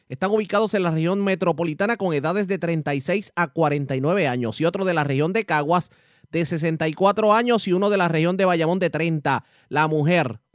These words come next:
fue identificada en la región de Fajardo y tiene cincuenta años de edad. Doscientas veintidós pruebas han arrojado negativo, mientras se espera por el resultado de unas treinta y cinco. Por su parte, el Hospital de Veteranos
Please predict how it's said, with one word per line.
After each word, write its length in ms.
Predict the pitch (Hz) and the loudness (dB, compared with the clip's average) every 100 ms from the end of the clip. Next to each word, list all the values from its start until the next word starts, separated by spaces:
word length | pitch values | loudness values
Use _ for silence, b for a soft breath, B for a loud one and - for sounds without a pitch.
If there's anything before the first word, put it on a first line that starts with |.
| _ | _
fue 200 | - 143 | -6 -4
identificada 680 | 160 160 165 156 180 208 202 | -2 -2 -4 -4 -2 0 0
en 80 | |
la 80 | 165 | 0
región 320 | 143 131 139 | 0 0 -2
de 80 | 160 | -2
Fajardo 400 | 156 196 254 247 | 0 2 4 2
y 60 | 180 | 0
tiene 260 | 165 180 | -2 -4
cincuenta 640 | 156 135 123 139 139 143 143 | -4 -8 -4 -4 -2 -4 -6
años 420 | 131 127 127 120 - | -4 -4 -2 -4 -6
de 140 | - 110 | -8 -6
edad. 260 | 98 98 b b b | -6 -10 b b b
Doscientas 760 | 147 220 208 226 262 269 247 190 | 2 4 4 2 0 2 2 2
veintidós 520 | 220 208 196 202 220 | 2 0 0 0 0
pruebas 400 | - 226 214 196 | 0 0 2 0
han 80 | 196 | 0
arrojado 420 | 202 196 196 196 | 2 4 4 2
negativo, 540 | 202 214 233 233 233 220 | 0 0 -2 0 2 2
mientras 320 | 180 160 147 | 0 -2 -6
se 60 | |
espera 360 | 139 196 202 180 | -6 -2 0 0
por 140 | 185 | 2
el 100 | 185 | 0
resultado 640 | 175 175 202 185 160 165 160 b b b | 0 0 0 0 2 2 0 b b b
de 100 | 131 | -4
unas 300 | 120 131 131 | -2 -4 -4
treinta 380 | 123 120 107 110 | -4 -4 -2 -4
y 80 | 101 | -6
cinco. 420 | 107 101 104 101 | -8 -8 -6 -4
Por 300 | 175 175 160 | 2 2 2
su 160 | 175 | -2
parte, 400 | - 185 196 214 | 0 2 2 2
el 80 | 208 | 2
Hospital 400 | 165 156 160 175 | 2 -2 -2 0
de 100 | 185 | 2
Veteranos 640 | 202 196 180 151 156 - | 2 2 2 2 0 -2